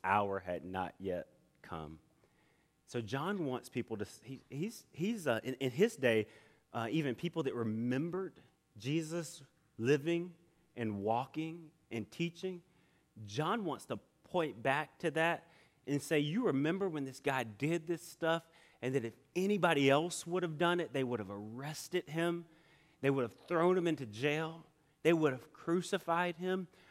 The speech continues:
But Jesus kept on doing this stuff year after year, and no one was able to lay their hands on him.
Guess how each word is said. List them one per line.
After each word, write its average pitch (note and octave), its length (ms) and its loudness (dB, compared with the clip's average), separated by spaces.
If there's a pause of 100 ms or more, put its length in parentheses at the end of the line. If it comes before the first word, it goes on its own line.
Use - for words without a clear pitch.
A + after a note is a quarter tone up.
(120)
But D3+ 180 4
Jesus F3 540 -2
kept - 440 -2
on D3+ 260 2
doing E3 400 2
this B2+ 180 -4
stuff C#3 340 2 (300)
year E3 560 4
after D3 500 0
year, D#3 640 2 (300)
and C3+ 440 2
no C3 160 4
one D#3+ 300 0
was E3 160 -4
able D#3 280 -2
to D3+ 120 -8
lay C3 220 -2
their G#2+ 140 -4
hands C3 440 -2
on D3+ 160 -6
him. D#3 260 -10